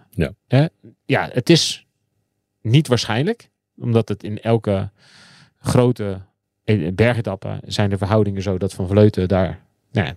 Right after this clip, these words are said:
Speaker 2: bijna altijd aan het, eh, kortste eind, eh, of aan het langste, is het langste eind?
Speaker 1: Langste eind.
Speaker 2: Langste eind trekt. Ehm, maar Vollering gaat er, ja, die gaat er wel echt voor.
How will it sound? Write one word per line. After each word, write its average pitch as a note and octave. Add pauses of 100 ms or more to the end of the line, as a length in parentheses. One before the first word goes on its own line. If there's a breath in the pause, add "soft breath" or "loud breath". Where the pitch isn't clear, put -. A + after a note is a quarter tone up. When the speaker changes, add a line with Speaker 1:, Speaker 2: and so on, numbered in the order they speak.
(140)
Speaker 2:
bijna F#2+
altijd F2
aan F#2+
het, F2+
eh, -
kortste G#2+
eind, A#2+
eh, C3
of A2+
aan A2
het G2
langste, A2+ (180)
is A#2+
het -
langste B2+
eind? C3+ (320 soft breath)
Speaker 1:
Langste -
eind. G#2 (160)
Speaker 2:
Langste A#2
eind B2+
trekt. D3 (640)
Ehm, A2 (140)
maar B2+
Vollering D3
gaat D3
er, G#2
ja, A2+
die -
gaat C3
er G2
wel A#2
echt -
voor. F2